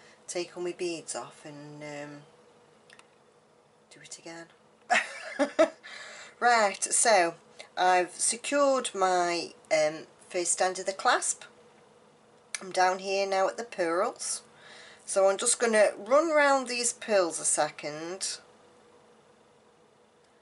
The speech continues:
And then I'm going to start putting some, uh, half hitch knots in. But I don't want to do it up at the clasp end. So I'm coming out of an eight oh.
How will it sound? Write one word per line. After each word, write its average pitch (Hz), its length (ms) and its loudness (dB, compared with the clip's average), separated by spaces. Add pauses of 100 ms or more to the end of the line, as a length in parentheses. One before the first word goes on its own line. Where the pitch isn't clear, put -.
(2000)
And 160 200 -14
then 160 160 -8
I'm 160 100 -10
going 160 200 -10
to 151 60 -10
start - 360 -4
putting - 240 -14
some, 156 500 -8
uh, 151 240 -6
half 151 360 -10
hitch - 280 -14
knots - 320 -10
in. 147 140 -12 (540)
But 156 80 -6
I - 20 -2
don't 165 160 -6
want 113 140 -8
to - 100 -8
do 156 80 -10
it 151 160 -14
up - 80 -16
at - 80 -16
the - 40 -16
clasp - 440 -10
end. 135 280 -12 (360)
So - 160 -4
I'm - 80 -4
coming 294 260 -2
out 277 320 2
of 247 160 0 (100)
an 208 140 2
eight 160 340 0
oh. 160 300 4